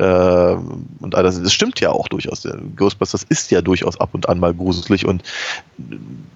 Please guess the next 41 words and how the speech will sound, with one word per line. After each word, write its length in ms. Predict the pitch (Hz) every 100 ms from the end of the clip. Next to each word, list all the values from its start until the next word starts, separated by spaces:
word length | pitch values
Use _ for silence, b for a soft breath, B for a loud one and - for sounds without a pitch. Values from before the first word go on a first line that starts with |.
| -
nur 160 | 120
ist 180 | 113 110
er, 160 | 110 104
ist 140 | 92
er 100 | 110
nicht, 300 | 101 95 -
nicht 180 | 107 -
wirklich 340 | 98 101 - - -
riesen 460 | 101 98 117 110
actionlastig, 720 | - 107 - 101 95 98 117 104
aber 120 | 98
er 40 |
hat 180 | 82 -
halt 120 | 92
verschiedene 340 | 90 - 85 82
Szenen 300 | - 85 80
dieser 240 | 90 87
Art. 200 | 82 104 - B B B B -
Ähm, 420 | 104 101 101 101 98 - B B B _ - 110 85 -
find, 240 | - -
find 140 | 135 131
ich, 140 | -
find 160 | - 135
ich 60 |
ganz, 360 | 131 113 - -
ganz, 400 | 120 113 - -
äh, 280 | 110 107 104
ganz 200 | 107 -
spannend, 580 | - - 101 170 - -
dass 180 | 120 -
der 420 | 120 113 113 113 -
versucht, 560 | 113 98 98 139 -
eben 180 | 123 107
die 140 | 107
Leute 280 | 104 104 104
ins 120 | 104
Kino 220 | - 127 135
zu 280 | - 127
locken, 500 | 127 - 107 113 135
erstmal 600 | 117 65 98 110 - 135
darüber, 560 | 135 123 123 127 131 131